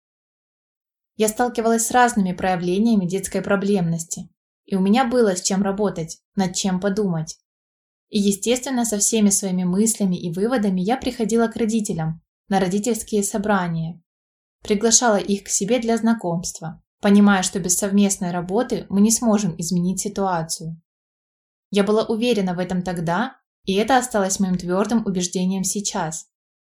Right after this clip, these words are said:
Если ребенок воспитывается в ситуации любви, принятия и поддержки, если в нем видят личность и уважают эту личность,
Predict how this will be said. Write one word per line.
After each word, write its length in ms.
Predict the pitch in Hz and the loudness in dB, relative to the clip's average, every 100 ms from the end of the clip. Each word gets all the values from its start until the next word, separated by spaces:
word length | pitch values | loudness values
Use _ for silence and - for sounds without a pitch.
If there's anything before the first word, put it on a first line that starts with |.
| _ _ - | _ _ 0
Если 280 | 202 196 | 0 2
ребенок 500 | 208 220 233 214 180 196 | 2 4 4 4 2 0
воспитывается 680 | 196 - 214 196 185 185 | -2 0 -2 -2 -2 -4
в 40 | 175 | -6
ситуации 580 | 190 202 202 202 196 | -2 2 2 2 -2
любви, 600 | 170 165 160 180 220 233 _ _ _ | -4 -4 -4 -4 -4 -6 _ _ _
принятия 680 | - 196 196 190 185 185 165 | -2 2 2 2 -2 -6 -6
и 120 | 175 | -4
поддержки, 880 | 175 156 170 170 202 - 190 160 - _ _ | -4 -4 -4 -4 -4 -6 -8 -10 -14 _ _
если 240 | 185 190 208 | -6 -2 4
в 40 | |
нем 220 | 208 220 | 6 6
видят 360 | 190 220 202 - | 2 2 2 0
личность 640 | 175 214 214 - 185 - - | -4 -2 -2 -2 -2 -4 -2
и 80 | 202 | 0
уважают 640 | 180 165 165 160 180 214 | 0 -2 -2 -2 -2 -2
эту 220 | 196 196 | -4 -4
личность, 680 | 180 196 185 170 160 - | -2 -2 -4 -6 -8 -12